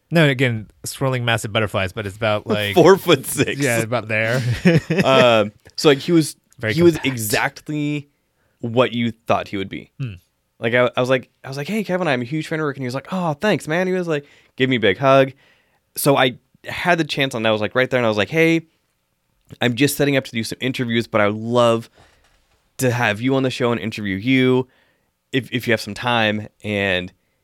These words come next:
Speaker 2: he was like, "Yeah." He was like, "Are you gonna be around?" I was like, "Yeah." And then I went into an interview.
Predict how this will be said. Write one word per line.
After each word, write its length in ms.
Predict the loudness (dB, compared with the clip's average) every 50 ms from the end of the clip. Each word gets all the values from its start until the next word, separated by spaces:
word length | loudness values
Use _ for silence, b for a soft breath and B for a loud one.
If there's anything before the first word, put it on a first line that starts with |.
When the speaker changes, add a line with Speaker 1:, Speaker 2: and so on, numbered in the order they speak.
| _ _ _ -8
Speaker 2:
he 60 | -6
was 100 | -4 -2
like, 160 | -2 -2 -2 0
"Yeah." 160 | 0 0 2
He 80 | 0
was 140 | 0 0 0
like, 180 | -2 -2 -2 -2 -2
"Are 100 | 0 0
you 40 |
gonna 120 | 0 2 2
be 80 | 2
around?" 280 | 2 2 0 0 0 -2
I 40 | -4
was 100 | -4 -6
like, 160 | -8 -10 -10 _ _ _
"Yeah." 180 | 0 2 2
And 80 | 4 4
then 80 | 2 2
I 60 | 0
went 140 | 0 0 -2
into 140 | -4 -4 -4
an 60 | -4
interview. 600 | -4 -4 -4 -2 0 2 2 4 4 2 0